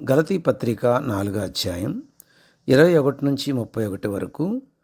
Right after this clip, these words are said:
హాగరు శారాల దృష్టాంతం అనే అంశం మీద ఇరవై ఐదు వచనాలు ధ్యానం చేశాం. ఇరవై ఆరు నుంచి ప్రారంభిస్తున్నాం.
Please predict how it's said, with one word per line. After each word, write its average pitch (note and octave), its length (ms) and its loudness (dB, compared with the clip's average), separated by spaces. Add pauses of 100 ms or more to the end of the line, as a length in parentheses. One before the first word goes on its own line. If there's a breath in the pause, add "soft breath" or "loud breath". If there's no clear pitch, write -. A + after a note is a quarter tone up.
(300)
హాగరు D#3 520 2
శారాల B2 480 2
దృష్టాంతం A#2 760 -4
అనే G2 200 -2
అంశం F#2 420 -4
మీద F#2 340 -2 (640 soft breath)
ఇరవై D#3+ 260 8
ఐదు B2+ 320 2
వచనాలు B2+ 400 -2
ధ్యానం G2 380 -4 (100)
చేశాం. F#3 440 -6 (640 soft breath)
ఇరవై F3+ 320 6
ఆరు B2 280 2
నుంచి C#3+ 580 -2
ప్రారంభిస్తున్నాం. G2+ 1040 -6